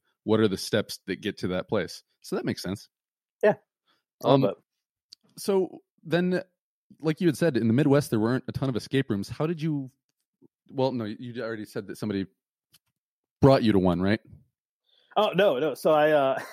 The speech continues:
Speaker 2: <laughs> I had, I had done a bunch of research, and I was like, "I would love to do one of these." I looked around. There's nothing for hundreds of miles.
Speaker 1: <laughs>
Speaker 2: Uh, so I was like, "Okay, uh, I'll build one." So I, I built one
Speaker 1: So
Speaker 2: in
Speaker 1: you hadn't even been to one, and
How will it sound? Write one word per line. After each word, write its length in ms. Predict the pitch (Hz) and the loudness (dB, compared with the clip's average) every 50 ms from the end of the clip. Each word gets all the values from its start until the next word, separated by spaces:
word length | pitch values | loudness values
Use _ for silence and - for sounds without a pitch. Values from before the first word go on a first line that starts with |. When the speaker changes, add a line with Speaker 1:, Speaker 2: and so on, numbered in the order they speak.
| - - | -10 -6
Speaker 2:
<laughs> 440 | - 180 - _ _ _ _ _ - | -6 -6 -6 _ _ _ _ _ -6
I 80 | - 156 | -2 -2
had, 160 | 156 147 135 - | 0 -2 -2 -2
I 60 | 151 | -2
had 80 | 156 147 | 0 0
done 120 | 151 165 | 0 -2
a 40 | 175 | -2
bunch 180 | 175 214 202 - | -4 -6 -6 -6
of 80 | 185 | -8
research, 360 | 165 151 135 - 165 165 165 - | -8 -8 -8 -8 -10 -10 -10 -8
and 80 | 147 | -10
I 20 | 127 | -10
was 120 | 120 110 | -8 -8
like, 200 | 127 117 - _ _ _ | -8 -10 -10 _ _ _
"I 80 | - 131 | -6 -4
would 100 | 127 127 | -4 0
love 160 | 131 131 123 | -2 -2 -2
to 60 | 120 | -4
do 140 | 120 123 170 180 | -4 -2 -2 -2
one 100 | 165 135 | -2 -2
of 60 | 120 | -4
these." 260 | 127 127 135 135 - _ _ - | -4 -4 -6 -6 -10 _ _ -6
I 60 | - | -2
looked 200 | 123 131 127 - | 0 0 0 0
around. 260 | 139 127 127 135 139 131 | -2 -2 0 -2 -2 -4
There's 160 | 120 113 117 | -6 -8 -4
nothing 440 | 139 147 147 - - 135 123 120 113 | -2 -2 -2 0 -2 -4 -4 -4 -8
for 280 | - 139 120 113 104 _ _ - | -6 -4 -4 -4 -4 _ _ -16
hundreds 360 | - - 160 151 131 135 113 113 | -8 -4 -4 -2 -2 -2 -4 -4
of 100 | 107 117 | -8 -4
miles. 400 | 113 110 110 110 113 135 139 - _ _ | -2 0 0 0 0 -2 -6 -10 _ _
Speaker 1:
<laughs> 160 | - 135 _ _ _ - | -18 -18 _ _ _ -4
Speaker 2:
Uh, 220 | 117 117 117 113 | 0 0 0 0
so 140 | - - 143 | 0 0 0
I 60 | 127 | 2
was 120 | 127 123 117 | 2 2 0
like, 140 | 139 - - | -2 -4 -4
"Okay, 180 | 110 - 156 160 - _ _ _ _ _ - - | -4 -2 -2 -2 -2 _ _ _ _ _ -4 -2
uh, 140 | 123 123 131 | 0 0 2
I'll 100 | - 143 139 | 0 0 0
build 180 | 170 208 160 120 | 0 0 -2 -2
one." 160 | 98 82 - _ _ _ _ _ _ _ _ | -6 -10 -10 _ _ _ _ _ _ _ _
So 140 | - - 127 | -6 -4 -4
I, 60 | 131 139 127 | -4 -4 -4
I 80 | 127 127 | -8 -6
built 220 | 120 160 170 - | -4 -4 -4 -4
one 180 | 165 147 143 139 | -4 -6 -4 0
Speaker 1:
So 140 | 160 165 160 | 0 -2 -2
Speaker 2:
in 420 | 143 131 131 131 127 127 127 127 _ _ - | -2 -6 -8 -10 -12 -14 -16 -18 _ _ -8
Speaker 1:
you 140 | 135 165 202 | -4 -2 -2
hadn't 160 | 214 226 202 | -2 -2 -4
even 220 | 208 185 156 131 117 | -6 -6 -6 -6 -2
been 200 | 104 151 170 160 | -2 -2 0 2
to 80 | 135 123 | 2 0
one, 380 | 107 104 101 101 104 107 113 - | 0 0 -2 -4 -6 -8 -10 -8
and 260 | - 123 123 127 127 | -4 -2 -2 -2 -2